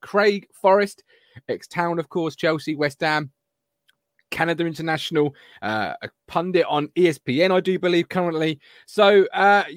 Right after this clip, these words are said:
do forgive us, 'cause it is a content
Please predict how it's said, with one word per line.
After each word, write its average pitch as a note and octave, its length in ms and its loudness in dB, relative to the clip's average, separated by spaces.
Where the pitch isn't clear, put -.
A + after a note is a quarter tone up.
do A3+ 160 -2
forgive G3+ 260 -2
us, B2 160 -2
'cause D3+ 180 -4
it D#3+ 200 -4
is F3 160 2
a F3 100 0
content F#3+ 840 -4